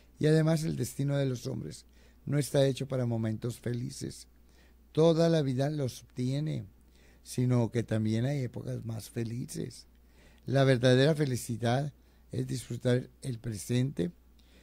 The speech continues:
sin la dependencia ansiosa del futuro o de divertirnos, solo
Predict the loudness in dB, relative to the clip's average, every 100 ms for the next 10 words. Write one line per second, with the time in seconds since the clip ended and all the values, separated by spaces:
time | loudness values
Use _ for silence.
0 | _ -6 -2 2 2 2 0 0 2 0
1 | 0 0 0 -2 -4 -4 -2 -6 -10 -14
2 | _ _ _ _ 0 4 4 0 -6 -4
3 | -2 0 0 0 0 -2 -2 -4 -4 -4
4 | -2 -4 -8 -16 -20 -20 -20 -18 -2 2
5 | 4 6 4